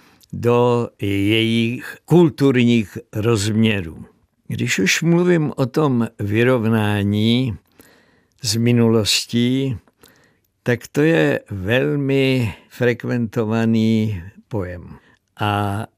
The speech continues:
já cítím jistou obavu z toho, že mnozí, kteří ten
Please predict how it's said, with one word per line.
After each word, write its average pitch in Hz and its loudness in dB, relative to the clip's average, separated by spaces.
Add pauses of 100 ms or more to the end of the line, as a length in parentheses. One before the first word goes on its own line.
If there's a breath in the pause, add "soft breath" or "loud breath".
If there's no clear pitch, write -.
já 131 -2 (1080)
cítím 131 -2 (640 soft breath)
jistou 120 -2
obavu 107 -2
z - -2
toho, 110 -2 (480 soft breath)
že 131 2 (720 soft breath)
mnozí, 117 0 (160)
kteří 127 0 (260)
ten 113 0